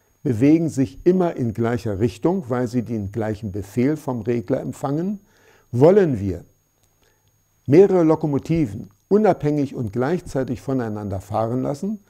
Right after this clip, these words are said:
müssen wir mehrere Stromkreise ausbilden und jedem der Stromkreise einen Regler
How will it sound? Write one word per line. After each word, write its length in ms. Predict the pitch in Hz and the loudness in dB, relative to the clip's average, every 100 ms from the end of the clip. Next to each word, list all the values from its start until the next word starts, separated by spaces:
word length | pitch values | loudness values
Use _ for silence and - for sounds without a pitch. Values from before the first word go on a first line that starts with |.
| _ _ _ - | _ _ _ -8
müssen 560 | 101 120 160 190 165 139 | 0 4 4 4 -2 2
wir 340 | 143 143 147 - _ | 4 4 2 -8 _
mehrere 420 | - 127 131 139 123 | 0 2 4 0 -4
Stromkreise 800 | - 123 175 - 151 165 135 | 0 0 0 -2 -4 -4 -4
ausbilden 680 | - 143 143 - 135 127 139 | -2 -4 -4 -2 0 0 -4
und 340 | - 117 98 104 | -8 -6 -6 -2
jedem 360 | 123 165 190 | 2 2 0
der 120 | 165 | -2
Stromkreise 840 | 139 - 131 131 - 123 123 127 123 - _ _ _ | -4 0 0 0 -4 -4 -2 -2 -6 -8 _ _ _
einen 260 | - 117 107 | -2 0 0
Regler 600 | 98 110 104 120 113 123 | 0 0 0 -2 -4 -6